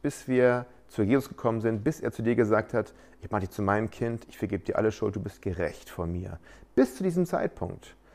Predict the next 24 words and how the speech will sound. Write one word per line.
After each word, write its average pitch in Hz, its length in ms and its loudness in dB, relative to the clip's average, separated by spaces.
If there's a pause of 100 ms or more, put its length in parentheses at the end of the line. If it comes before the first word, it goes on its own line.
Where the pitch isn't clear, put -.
(220)
ist - 120 -20
dieser 160 220 10
Gott 98 420 8 (420)
eine 104 320 6
weitaus 113 580 8
größere 117 400 6
Bedrohung 95 520 2
und 95 100 -6
ein 104 160 -4
größeres 113 440 0
Problem 120 480 -2
für - 140 -6
jeden 104 220 0
von - 160 -8
uns, - 220 -10 (880)
als - 240 -2
irgendwas, 151 340 4
was 113 120 -4
wir 117 80 2
in 107 60 0
den 101 80 0
Nachrichten 101 340 -4
sehen 87 200 -4
könnten. 82 340 -8